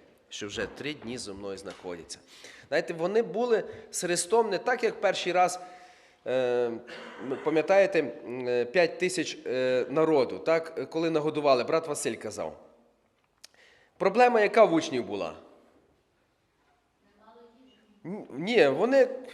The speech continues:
вона ка-, в нас, нас тільки двісті динаріїв. Гроші, ну скільки ми, не хватить на таку п'ять тисяч народів купити куди?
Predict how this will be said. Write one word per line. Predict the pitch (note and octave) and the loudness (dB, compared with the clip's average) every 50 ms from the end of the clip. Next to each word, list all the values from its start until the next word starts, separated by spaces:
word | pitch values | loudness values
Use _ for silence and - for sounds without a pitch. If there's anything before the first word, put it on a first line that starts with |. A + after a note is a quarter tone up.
| - | -14
вона | - E3 G3+ A#3+ | -8 0 2 2
ка-, | A#3+ A#3+ C4 C4+ B3 | 4 6 8 8 8
в | A3+ | 6
нас, | A#3+ C4 B3+ A#3+ - - - - | 6 6 6 6 4 0 0 4
нас | G#3 A#3 B3 A#3 A#3+ | 6 6 6 6 4
тільки | - C4 - C4 A#3+ | 0 -4 -2 -2 -2
двісті | G3 C4 C4+ B3 - C4 C4 | 0 0 0 0 0 -2 0
динаріїв. | A3 B3 B3+ B3+ C4 B3 A3 F#3 D3+ C3+ A#2 G2+ F2+ F2 E2+ - - - - - _ _ _ _ _ _ _ _ _ _ _ _ _ _ _ G#3+ G#3+ G#3+ A3 A3+ A#3 A#3 - - - - - - _ _ _ _ _ _ _ _ - | 2 4 4 6 8 8 10 8 8 6 2 0 -2 -6 -8 -12 -16 -20 -20 -20 _ _ _ _ _ _ _ _ _ _ _ _ _ _ _ _ _ _ -20 -20 -20 -20 -20 -18 -16 -16 -16 -16 _ _ _ _ _ _ _ _ -8
Гроші, | D3 F3+ D#3+ A#3+ A3+ F3 F#3 F#3+ F#3+ | -4 2 4 4 4 4 2 -2 -2
ну | G#3+ A#3+ A#3+ | -2 -2 -2
скільки | A#3+ A#3+ - D#4+ D#4 A#3 D4 C4 | -2 2 2 2 2 4 2 4
ми, | A#3+ G3+ F3 D#3+ | 4 4 4 2
не | D#3+ E3+ F3+ G#3 B3 | 0 2 2 2 2
хватить | A#3+ - F#4+ F#4 F4 F4+ F4+ - A3+ | 4 6 6 6 6 6 4 2 2
на | A3+ A3 | 2 2
таку | - G3+ - A3 F#3+ | 0 -2 -4 -6 2
п'ять | - A3+ A#3 G#3 A#3 | 6 6 6 6 6
тисяч | A3 G#3+ - - F3 - | 0 -2 -4 -4 -6 -2
народів | F#3 G3 G#3+ B3 C4 C4 C4 - F3 C3+ - - - - | -2 0 6 6 6 6 6 4 -2 -4 -4 -10 -14 -8
купити | - G3 F#3 - - C4+ C4+ C4 A#3+ G#3 | -6 -6 -4 2 4 4 4 4 0 -2
куди? | - A3+ A3+ F#3 G#3 F3 | 0 -2 4 6 8 8